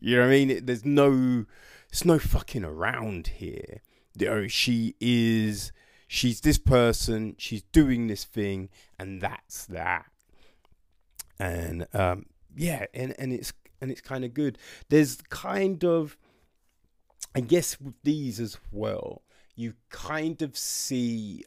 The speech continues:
more of a bit of a spycraft in them, in, you know, in, in the respect that she's kind of having to tail people and,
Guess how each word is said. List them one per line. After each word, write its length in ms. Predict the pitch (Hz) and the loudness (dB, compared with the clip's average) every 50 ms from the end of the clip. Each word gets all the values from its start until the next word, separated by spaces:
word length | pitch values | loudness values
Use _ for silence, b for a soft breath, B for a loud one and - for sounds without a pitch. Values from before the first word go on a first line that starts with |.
| _ _ | _ _
more 840 | - 117 110 113 117 127 127 123 117 117 117 113 110 107 98 - - | -12 -8 -6 -4 -2 0 0 2 2 4 4 4 4 2 2 0 -2
of 220 | - 117 113 101 117 | -2 -4 -2 0 -2
a 80 | 110 | -4
bit 280 | 107 - - 123 117 - | -2 -2 0 0 0 0
of 120 | 107 - | -2 -6
a 60 | 110 | -6
spycraft 1300 | 101 - - - - - _ 117 113 120 120 117 - - - - - 120 101 95 98 95 - - - - - _ - | -6 -6 -6 -8 -8 -4 _ 2 4 4 4 4 2 0 0 0 2 2 2 2 2 0 -4 -10 -20 -20 -20 _ -6
in 480 | 123 127 127 127 123 117 107 101 92 | -4 -2 0 0 0 0 -2 -4 -4
them, 360 | 90 87 87 87 87 90 95 - B B B B B B B B B B B B - | -6 -8 -8 -10 -12 -14 -16 -18 B B B B B B B B B B B B 2
in, 680 | 139 135 131 127 123 123 117 113 113 113 107 78 - - _ B B B B B B | 4 6 6 6 6 4 4 2 2 0 -2 -4 -8 -14 _ B B B B B B
you 180 | - 143 139 123 | 2 4 6 6
know, 200 | 117 110 104 - - _ _ _ _ _ _ | 6 2 -2 -6 -12 _ _ _ _ _ _
in, 220 | - 120 135 135 - - - | -6 -6 -4 -4 -6 -6 -4
in 160 | 151 151 147 | 0 2 2
the 80 | 135 | 2
respect 460 | 127 123 - - - - 113 - 123 123 | 2 2 0 0 0 -2 -2 -2 -2 -2
that 180 | 123 - - | -4 -2 -4
she's 260 | - - 135 117 - | -4 -4 -4 -4 -6
kind 300 | - - - 135 113 110 | -6 -8 -6 -4 -4 -4
of 60 | 107 - | -4 -4
having 260 | - - 117 117 107 | -6 -4 -4 -4 -2
to 140 | - - - | -2 -2 -4
tail 640 | - - - - - - 135 123 120 113 110 107 - | 2 4 4 4 6 4 2 2 2 2 0 0 4
people 1000 | - - - 107 98 92 90 - - - - 101 90 80 80 76 69 71 73 71 65 | 6 6 6 6 2 -8 -10 -14 -16 -12 -10 -8 -8 -8 -8 -10 -10 -12 -14 -14 -14
and, 420 | 67 71 78 - - - - - | -14 -14 -14 -16 -16 -14 -12 -12